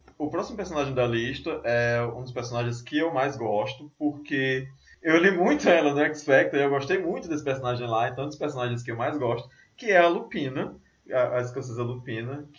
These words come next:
que no, logo no começo aí tinha muitos problemas com, com relação à religião, não é isso?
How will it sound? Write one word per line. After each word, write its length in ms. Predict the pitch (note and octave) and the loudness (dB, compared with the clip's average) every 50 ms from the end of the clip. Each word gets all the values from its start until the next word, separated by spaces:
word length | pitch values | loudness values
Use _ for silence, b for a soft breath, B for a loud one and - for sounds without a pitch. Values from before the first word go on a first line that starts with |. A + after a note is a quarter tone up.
| _ _ _ | _ _ _
que 220 | A#2+ A2+ A#2 - - - - _ _ _ _ | -12 -10 -10 -12 -16 -20 -20 _ _ _ _
no, 180 | - C3 C3+ C3+ | -8 -6 -6 -2
logo 280 | C3 B2 C#3 D#3 D#3 D3+ | 2 2 4 4 2 0
no 100 | D#3 D3 | -4 -6
começo 420 | - - D3+ C3+ C3 C3+ C3+ C3+ C3 | -6 -4 -2 0 0 0 0 -2 -4
aí 100 | B2+ B2+ | -4 -2
tinha 160 | - C#3 B2+ | -4 -6 -4
muitos 240 | A#2 A#2 B2 - - | -4 -6 -6 -8 -8
problemas 540 | - D3 D3 B2 A#2+ A#2+ B2 B2 B2 - - | -6 -6 -4 -4 -4 -6 -6 -8 -10 -12 -12
com, 280 | - B2+ A#2 A2 A2 | -12 -12 -10 -10 -12
com 120 | - - A#2 | -12 -12 -10
relação 360 | G#2+ G#2 G#2+ G#2+ - A2+ G#2+ | -6 -4 -4 -6 -6 -8 -10
à 60 | G#2+ | -10
religião, 560 | G#2+ G#2+ G#2+ G#2+ G2 G2 G2+ G2+ G2+ A2+ A#2+ | -8 -6 -6 -8 -8 -8 -8 -8 -8 -8 -8
não 80 | A#2+ A2 | -6 -6
é 80 | G#2 | -4
isso? 340 | A2+ D3 D3 - D3 D3 b | -4 -6 -6 -8 -10 -14 b